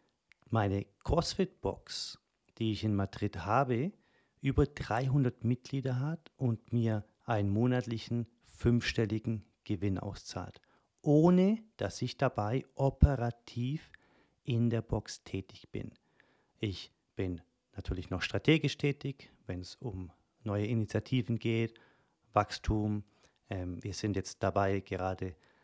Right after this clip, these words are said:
eine zweite Box zu, ähm, analysieren, den Standort zu analysieren. Wir haben noch nichts unterschrieben, aber, äh, wir sind kurz davor.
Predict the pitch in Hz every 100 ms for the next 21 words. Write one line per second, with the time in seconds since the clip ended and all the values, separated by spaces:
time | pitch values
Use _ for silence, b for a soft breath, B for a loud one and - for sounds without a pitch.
0 | b - 107 95 90 - - 104 107 -
1 | 98 95 - _ _ _ - 113 - -
2 | - - _ _ _ - - 127 120 117
3 | 117 113 104 98 b b b - 110 98
4 | 95 95 - 127 113 104 101 127 131 127
5 | 117 104 120 117 120 117 107 104 107 -
6 | 117 107 98 104 101 123 127 - 110 107
7 | - 110 107 110 110 b b b b b
8 | _ 110 104 107 107 104 104 120 95 90
9 | 92 104 - - 104 - 98 - 101 110
10 | 190